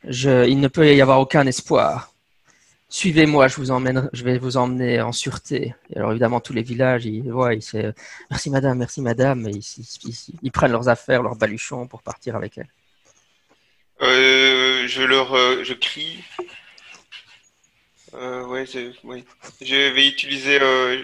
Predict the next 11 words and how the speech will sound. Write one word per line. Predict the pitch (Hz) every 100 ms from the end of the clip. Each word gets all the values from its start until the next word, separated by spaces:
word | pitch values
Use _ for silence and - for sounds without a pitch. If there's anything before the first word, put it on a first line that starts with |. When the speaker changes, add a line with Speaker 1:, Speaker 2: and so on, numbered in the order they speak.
| 123
Speaker 2:
je |
vais | 131
essayer | 131 156
de |
les | 147
persuader | 113 - 147 131 131 135 - _ - - - - _ _ -
que, | 131 131 131 135 147 - 131
euh, | 127 -
quelque | 135 -
chose | 139 147 143 -
cloche | - - 143 151 - - -